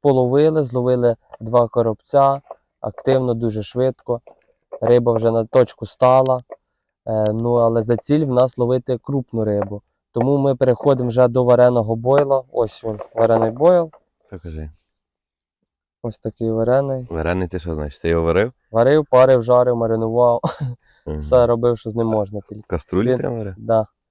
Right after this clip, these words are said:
Speaker 1: Він ось такий легенько ламається.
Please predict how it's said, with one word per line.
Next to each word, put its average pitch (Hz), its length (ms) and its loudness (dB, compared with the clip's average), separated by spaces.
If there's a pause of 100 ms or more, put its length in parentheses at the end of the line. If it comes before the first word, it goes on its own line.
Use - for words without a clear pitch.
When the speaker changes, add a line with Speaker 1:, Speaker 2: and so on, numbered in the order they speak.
(200)
Speaker 1:
Він 127 140 0
ось 120 240 -2
такий 120 500 -4
легенько 120 600 0 (760)
ламається. 127 720 -4